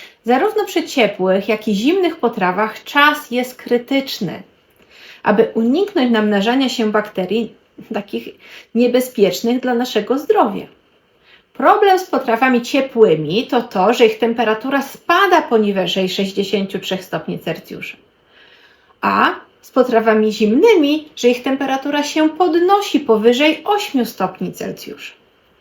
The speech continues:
a w konsekwencji wchodzą w strefę zagrożenia.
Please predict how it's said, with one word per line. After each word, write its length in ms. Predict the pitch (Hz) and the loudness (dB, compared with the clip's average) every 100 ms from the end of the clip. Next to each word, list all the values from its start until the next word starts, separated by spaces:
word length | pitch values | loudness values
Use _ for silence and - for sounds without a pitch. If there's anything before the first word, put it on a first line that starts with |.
| _ | _
a 80 | 214 | -12
w 120 | - | -10
konsekwencji 1040 | - 392 392 233 - - 180 170 - 254 - - _ | -2 0 2 -2 -2 -6 -6 -8 -8 -8 -8 -20 _
wchodzą 480 | - - 370 359 330 | -8 2 2 4 -2
w 40 | |
strefę 440 | - - 226 233 220 | -4 -2 -2 0 0
zagrożenia. 800 | 226 220 220 214 165 135 - | 0 0 -2 -2 -6 -10 -18